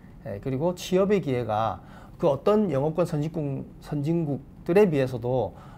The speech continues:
어, 기회가 더 많이 있으니까, 음, 그래서, 어, 호주 대학 편입학 문의를 많이 주시는 것 같아요. 그래서 여러분들이 호주 대학 편입학 문의를 주실 때는요, 여러분들의 영문 성적 증명서를 발급받으셔서 보내주셔야 뭔가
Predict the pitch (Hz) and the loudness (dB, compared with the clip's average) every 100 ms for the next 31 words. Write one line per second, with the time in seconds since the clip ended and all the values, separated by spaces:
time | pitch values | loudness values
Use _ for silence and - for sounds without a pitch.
0 | - 117 110 - 170 160 135 120 120 117 | -8 -6 -6 4 4 4 2 -2 -4 -6
1 | 101 139 160 - 185 139 110 110 98 - | -4 0 0 0 -2 -2 -2 0 -2 -4
2 | - - - - 123 117 120 127 147 170 | -18 -18 -18 -14 -12 -10 -10 -8 0 2
3 | 151 127 - 131 - 147 151 135 120 180 | 2 0 0 0 0 -4 0 -2 0 -2
4 | 165 135 117 123 117 98 131 135 135 135 | 0 -2 -2 -4 -6 -6 -6 -4 -4 -4
5 | 110 95 95 82 - - - 175 170 190 | -6 -8 -12 -14 -18 -18 -4 4 8 8
6 | 226 190 180 220 220 240 247 233 180 139 | 8 6 6 8 8 6 2 2 2 2
7 | 147 160 139 175 202 160 117 123 135 95 | 2 2 2 2 2 0 -2 2 2 0
8 | - - - - 160 151 196 233 196 170 | -12 -20 -20 -6 2 6 6 6 8 6
9 | 127 147 147 170 220 214 262 233 202 - | 6 2 6 6 6 4 4 4 2 2
10 | 147 147 165 175 147 127 110 - - - | 0 2 2 0 0 0 -2 -6 -18 -4
11 | 156 175 202 - 190 240 185 170 - 135 | 2 4 2 2 2 2 2 2 2 4
12 | 175 349 262 175 165 135 139 165 160 - | 8 8 6 6 8 8 6 2 2 0